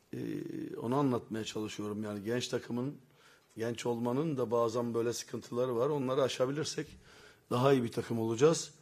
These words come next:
İnşallah hep beraber de makası kapatacağız ama çok kolay değil, zor, aynı fikirdeyim.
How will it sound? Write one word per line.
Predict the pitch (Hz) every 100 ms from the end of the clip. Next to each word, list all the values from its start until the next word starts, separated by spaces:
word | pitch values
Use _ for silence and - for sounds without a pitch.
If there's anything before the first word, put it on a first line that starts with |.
| - _
İnşallah | 127 - 110 123 143 - - - - - -
hep | 131 -
beraber | 110 107 90 95
de | 127
makası | 139 107 101 143
kapatacağız | 143 123 123 127 117 110
ama | 160 180 - -
çok | 131 -
kolay | 123 117 151
değil, | 143 120 127
zor, | 120 110 110
aynı | 107
fikirdeyim. | 101 - - 104 95